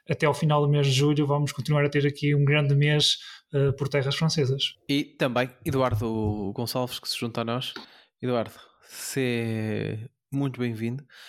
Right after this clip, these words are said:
Speaker 2: Eh, o, eh, o Nuno, eh, já puxou aqui pelo, já começou forte a dizer que foi um dos melhores, se não o melhor, um dos melhores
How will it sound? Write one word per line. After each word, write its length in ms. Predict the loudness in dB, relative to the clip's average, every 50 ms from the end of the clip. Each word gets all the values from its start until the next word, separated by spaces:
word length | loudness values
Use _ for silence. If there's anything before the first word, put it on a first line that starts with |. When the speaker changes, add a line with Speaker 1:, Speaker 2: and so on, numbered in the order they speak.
| -20 -20 _ _ -6
Speaker 2:
Eh, 340 | -4 -2 -2 -2 -2 -2 -4 -6 -6
o, 560 | -2 0 0 2 2 2 2 2 2 2 2 2
eh, 360 | 2 2 2 2 2 0 0 -2 -4 -6 -8 -10 _ -20 -20 _ -8
o 120 | -4 -2
Nuno, 540 | -2 0 0 0 0 0 -2 -2 -4 -6 -10 -12
eh, 160 | -10 -8 -8
já 180 | -6 -4 -4 -4
puxou 320 | -4 -8 -10 -8 -6 -6
aqui 220 | -6 -6 -6 -8 -8 -8 -14 -20 _ _
pelo, 560 | -6 -4 -2 -2 0 0 0 -2 -2 -4 -6 -10 -16 -20 -20 -20 -20 -20 -20 -16 _
já 160 | -6 -6 -6
começou 880 | -4 -4 -4 -4 -2 0 0 0 2 2 2 2 0 0 0 0 0 -2
forte 640 | -4 -4 -4 -2 -2 -2 -4 -8 _ -16 -14 -10 -6
a 40 | -4
dizer 340 | -2 -2 -2 -2 -4 -4
que 80 | -6 -8
foi 320 | -6 -2 0 2 2 2
um 160 | 2 2 2 0
dos 220 | 0 -2 -2 0
melhores, 400 | 0 0 0 0 0 -2 -4 -6
se 80 | -2 0
não 180 | 0 0 0
o 20 | 0
melhor, 380 | 0 0 0 2 2 0 0
um 100 | 0 0
dos 200 | 0 0 -2 -2
melhores 520 | -2 0 0 2 2 2 0 -2 -4 -8